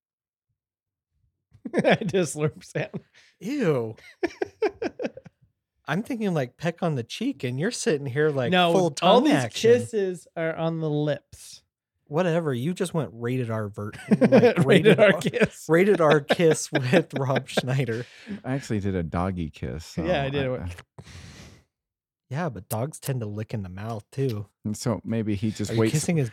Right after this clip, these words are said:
Speaker 2: butt
Speaker 3: so, so,
Speaker 2: now?
Speaker 3: no, he,
Speaker 2: Gross.
Speaker 3: he waits for his mouth to open, and then he's, "Ah." <laughs>
Speaker 1: Have you
Speaker 2: Yeah.
Speaker 1: seen, have you seen A P Bio where they're <laughs> practicing kissing on their hands?
Speaker 2: Oh, yes.
Speaker 1: <laughs> It's so
Speaker 2: That's so
Speaker 1: funny.
Speaker 2: funny.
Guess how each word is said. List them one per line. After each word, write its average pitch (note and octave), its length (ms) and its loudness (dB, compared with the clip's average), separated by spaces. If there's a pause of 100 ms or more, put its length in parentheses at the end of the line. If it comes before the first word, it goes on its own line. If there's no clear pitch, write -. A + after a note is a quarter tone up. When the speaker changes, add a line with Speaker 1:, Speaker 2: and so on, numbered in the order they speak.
Speaker 2:
butt A#2 200 -4
Speaker 3:
so, - 80 -2
so, G3+ 180 2
Speaker 2:
now? C4+ 60 2
Speaker 3:
no, D3 220 4
he, G#2 60 -4
Speaker 2:
Gross. G#3+ 540 2
Speaker 3:
he A#2+ 220 0
waits A#2+ 300 0
for - 140 -4
his G#2+ 140 -2
mouth G#2 300 -2
to G#2+ 140 -2
open, G2+ 340 0
and G2+ 120 -2
then G#2 120 0
he's, F#2 140 -2 (140)
"Ah." A2+ 320 -6
<laughs> - 40 -10 (520)
Speaker 1:
Have E3+ 120 -2
you - 60 8
Speaker 2:
Yeah. G3 80 8
Speaker 1:
seen, E4 160 2 (360)
have G3 140 0
you D#4 80 4
seen B3 240 -2
A G3+ 100 2
P A3 160 0
Bio D3+ 460 4
where D3 160 4
they're D#3+ 180 6
<laughs> - 60 -10
practicing B3 680 0
kissing F#3 460 -4
on F3 140 -2
their D#3+ 140 2
hands? G3 200 -4
Speaker 2:
Oh, A3 140 10
yes. D#3 500 -2
Speaker 1:
<laughs> - 100 -8
It's - 140 -18
so F#3+ 120 2
Speaker 2:
That's - 160 0
so B2 220 -2
Speaker 1:
funny. - 260 -4
Speaker 2:
funny. - 140 -2